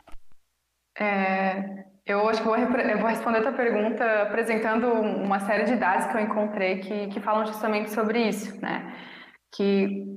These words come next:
como a gente vê que a, a mulher, por um lado, ela tá, ela desempenha muitos papéis, né? Ela tem uma multi-, multiplicidade de tarefas, é, tanto na sociedade como em casa, às vezes em empresas, mas, ao mesmo tempo, essa,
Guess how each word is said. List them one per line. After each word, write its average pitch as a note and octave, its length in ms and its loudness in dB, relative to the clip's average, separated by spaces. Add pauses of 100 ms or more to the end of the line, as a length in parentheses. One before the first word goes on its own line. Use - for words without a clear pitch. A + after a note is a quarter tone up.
(140)
como A#3 160 2
a C#4 40 4
gente D4 220 4
vê A#3+ 220 4
que A#3 280 -2
a, G3 340 2
a G#3+ 40 2
mulher, G#3+ 540 2
por A#3+ 100 2
um D#4+ 80 2
lado, A#3 380 4 (160)
ela G#3+ 460 0 (440)
tá, A#3 360 2
ela A3+ 140 2
desempenha A#3 440 2
muitos A#3+ 280 4
papéis, G3 480 0
né? G3+ 100 0
Ela G#3+ 260 2
tem A3+ 200 0
uma B3 180 2
multi-, A3 320 0 (180)
multiplicidade A#3+ 880 2
de - 120 -2
tarefas, G3+ 680 0 (480)
é, F#3+ 160 -4
tanto G#3 240 -4
na A3+ 60 0
sociedade G#3+ 800 2
como F#3 140 -4
em F#3 80 -6
casa, G#3+ 540 2
às G3 80 0
vezes F#3+ 240 0
em F3+ 120 -4
empresas, A3 560 2 (720)
mas, G#3+ 380 2
ao A#3 80 2
mesmo B3 240 2
tempo, B3 380 2
essa, A3 340 2